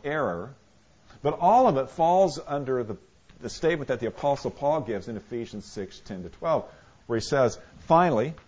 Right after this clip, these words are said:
be strong in the Lord and in the strength of his might. Put on the full armor of God,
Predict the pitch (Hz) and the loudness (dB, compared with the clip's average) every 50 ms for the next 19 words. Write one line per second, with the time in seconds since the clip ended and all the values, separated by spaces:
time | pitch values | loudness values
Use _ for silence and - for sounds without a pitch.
0 | _ _ _ _ _ _ _ _ _ _ 117 127 - - - - 156 151 156 175 | _ _ _ _ _ _ _ _ _ _ -6 -6 -4 -4 0 6 8 10 10 10
1 | 185 202 196 180 147 113 101 104 120 123 120 120 113 110 107 - - 156 156 151 | 8 6 4 4 6 6 4 4 4 4 2 0 0 -2 -2 -2 -2 -2 -2 -2
2 | - 123 110 - 143 139 135 - 104 92 90 98 - - - - 156 139 143 127 | -2 -2 -2 0 0 -2 -2 -4 -6 -4 -4 -4 -6 -8 -8 -6 -4 -4 -4 -4
3 | 120 - - - 165 170 160 143 135 139 143 139 127 120 107 92 80 - - 131 | -6 -8 -8 -6 -6 -4 -4 -4 -4 -4 -4 -6 -6 -6 -6 -6 -8 -10 -6 -4
4 | 131 135 123 104 92 101 120 131 | -4 -2 -2 -2 -2 -4 -4 -8